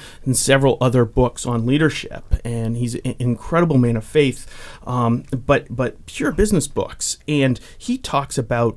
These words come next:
building up teams in terms of deliberately building trust and, and exposing our weaknesses. And I really believe that. You know, I believe that when I make a mistake and I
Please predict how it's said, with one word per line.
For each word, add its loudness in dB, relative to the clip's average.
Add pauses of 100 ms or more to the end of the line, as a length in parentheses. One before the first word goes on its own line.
(140)
building 2
up -2
teams 2 (500)
in 4
terms 2
of -2
deliberately 0
building -2
trust -6
and, 0
and 0
exposing -2
our -4
weaknesses. -6 (420)
And 2
I -2
really 2
believe 0
that. -6
You 2
know, 2
I -2
believe 2
that 4
when 4
I 4
make 4
a -8
mistake -2
and -4
I -4